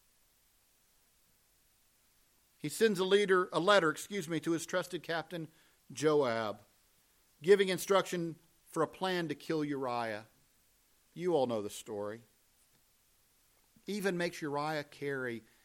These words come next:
his own letter of his own death sentence, basically.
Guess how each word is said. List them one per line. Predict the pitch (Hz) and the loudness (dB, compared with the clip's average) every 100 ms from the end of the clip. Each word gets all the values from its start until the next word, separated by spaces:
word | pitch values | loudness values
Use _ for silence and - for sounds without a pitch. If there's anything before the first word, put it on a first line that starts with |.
| _ | _
his | - 147 127 - | -6 -6 -6 -8
own | 139 147 143 127 | -4 -2 -2 -4
letter | 123 127 110 104 - _ _ _ _ _ _ _ - | -6 -4 -6 -6 -12 _ _ _ _ _ _ _ -10
of | 120 104 - _ 151 - _ _ | -8 -8 -16 _ -20 -20 _ _
his | 117 185 | -8 -6
own | 202 | -4
death | 127 170 - | -4 -4 -6
sentence, | - 117 92 - | -12 -12 -14 -10
basically. | 127 175 123 - 117 | -8 -8 -10 -18 -20